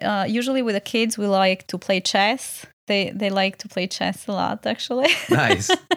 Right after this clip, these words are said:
Speaker 2: That's cool.
Speaker 1: That was their, uh, covid, um,
Speaker 2: Yeah.
Speaker 1: hobby. <laughs>
Speaker 2: Nice.
Speaker 1: So yeah, just spending more time with, with, uh, with my boys and with the family.
Speaker 2: Yeah, I mean, you really gotta just spend time with family. Any,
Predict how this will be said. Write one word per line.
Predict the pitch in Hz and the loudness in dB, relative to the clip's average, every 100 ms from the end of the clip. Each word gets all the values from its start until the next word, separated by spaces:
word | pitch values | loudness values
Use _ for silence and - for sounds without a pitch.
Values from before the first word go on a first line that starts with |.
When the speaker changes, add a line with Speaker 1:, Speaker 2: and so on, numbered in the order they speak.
| - - | 0 2
Speaker 2:
That's | 135 - | 2 2
cool. | 175 131 87 - - | 0 2 0 -6 -2
Speaker 1:
That | 226 226 | 0 0
was | 240 240 | -2 0
their, | 220 214 202 | 4 6 6
uh, | 185 180 170 | 4 4 2
covid, | - - 196 190 180 185 - - _ _ _ | 0 0 2 2 -2 -2 -10 -18 _ _ _
um, | 180 170 165 185 - _ - | -4 -2 -2 -6 -10 _ -2
Speaker 2:
Yeah. | 110 110 | 2 2
Speaker 1:
hobby. | - - - 370 | 2 -2 -4 -6
<laughs> | - 330 | -2 2
Speaker 2:
Nice. | 131 95 90 269 - - - - - - - | 2 2 2 -2 -4 -12 -14 -14 -16 -18 -10
Speaker 1:
So | - | -4
yeah, | 339 427 | 0 0
just | 285 294 | 0 -2
spending | 285 311 320 | -2 -2 0
more | 277 | 0
time | 285 247 240 | 0 0 0
with, | 226 208 214 | -2 -4 -6
with, | 214 196 | -4 -2
uh, | 190 - - | -4 -4 -6
with | 202 196 | -6 -6
my | 190 185 | -2 -2
boys | 185 170 180 196 - | 0 2 2 0 -4
and | 170 170 175 | -4 -4 -4
with | 185 | -6
the | |
family. | - - - - - - _ | -4 -4 -4 -4 -6 -8 _
Speaker 2:
Yeah, | 131 110 85 | -2 0 0
I | |
mean, | 90 85 87 | -2 -4 -6
you | 87 | -8
really | 117 139 120 | -4 0 0
gotta | 101 92 87 | 0 0 -4
just | 90 82 | -8 -10
spend | - 85 | -6 -6
time | 90 82 | -4 -4
with | 80 76 | -6 -6
family. | 80 76 69 80 | -6 -6 -8 -6
Any, | 110 127 | -4 -4